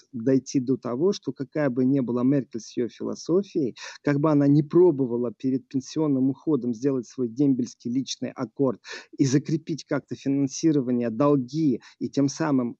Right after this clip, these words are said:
ещё на пару лет сохранить Евросоюз, вполне возможно, что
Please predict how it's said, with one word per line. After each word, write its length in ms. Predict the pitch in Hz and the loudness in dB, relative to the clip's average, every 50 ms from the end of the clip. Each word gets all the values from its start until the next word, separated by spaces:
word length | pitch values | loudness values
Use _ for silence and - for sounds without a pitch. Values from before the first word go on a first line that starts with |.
| _ | _
ещё 400 | - 127 139 135 - - - 156 | -8 -6 -6 -6 -6 -4 -2 0
на 120 | 135 131 120 | 0 0 0
пару 280 | - 135 135 131 139 | 0 -2 0 0 2
лет 200 | 143 139 131 107 | 2 0 0 -2
сохранить 580 | - - 127 - - 127 131 131 131 123 - - | -4 -8 -12 -8 -6 -4 -2 -2 -2 -2 -4 -2
Евросоюз, 800 | 131 127 120 113 110 107 - - 113 110 120 127 170 226 214 - | -4 -2 -2 -4 -6 -10 -12 -10 -10 -8 -4 -4 -4 -4 -4 -8
вполне 400 | - - 120 117 120 127 139 139 | -10 -8 -6 -4 -2 0 0 0
возможно, 580 | 123 127 117 104 131 151 185 185 - 160 135 120 | -2 -4 -6 -4 -2 -2 -2 -2 -4 -6 -8 -8
что 260 | - _ - 127 113 | -10 _ -10 -10 -10